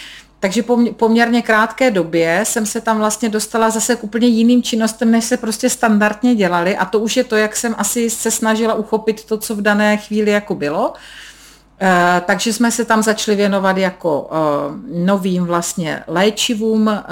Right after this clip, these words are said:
novým vývoji těch nových léků, tomu klinickému hodnocení těch nových léčiv.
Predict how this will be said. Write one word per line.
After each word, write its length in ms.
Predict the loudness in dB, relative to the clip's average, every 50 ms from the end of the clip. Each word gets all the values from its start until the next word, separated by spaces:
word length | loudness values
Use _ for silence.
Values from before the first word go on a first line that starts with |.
| -2 -2 -2 -2 -2 -2
novým 520 | -2 -2 -4 -4 -6 -8 -6 -6 -8 -10 -8
vývoji 480 | -2 0 2 2 4 4 2 2 2 0
těch 240 | -2 -4 -2 -2
nových 340 | -2 -2 -2 -2 -4 -4 -2
léků, 460 | -2 -2 -2 -2 -4 -6 -8 -8 -8
tomu 220 | -4 -2 0 0 0
klinickému 680 | 0 -2 -2 -2 -2 -2 -4 -6 -4 -4 -4 -4 -4
hodnocení 580 | -4 -4 -2 -2 -2 -2 0 -2 0 0 0 -2
těch 220 | -2 -6 -8 -8
nových 320 | -8 -6 -6 -6 -6 -4 -4
léčiv. 460 | -4 -4 -4 -6 -8 -10 -10 -12 -14